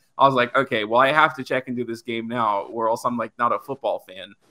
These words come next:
So what were your takeaways on this just absolutely un-,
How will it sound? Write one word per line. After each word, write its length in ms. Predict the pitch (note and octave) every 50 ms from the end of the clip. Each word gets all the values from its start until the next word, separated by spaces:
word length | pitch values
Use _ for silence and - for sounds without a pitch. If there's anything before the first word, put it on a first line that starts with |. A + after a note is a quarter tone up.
| _ _
So 120 | - E3+
what 80 | G#3 C4
were 80 | D4
your 140 | C4+ A#3+ G#3
takeaways 600 | G3 - F3+ F3 E3+ D#3+ C#3+ C#3 C3 A#2+ A#2+ A2+
on 160 | B2 A#2+ B2
this 320 | B2+ A#2+ A#2+ - - - _ _
just 240 | - C#3 B2 - - - -
absolutely 800 | E3 F#3 G#3 A3+ - - - G3 F#3+ - E3 E3+ D#3 C#3+ - -
un-, 340 | - D#3 F3+ E3 - - -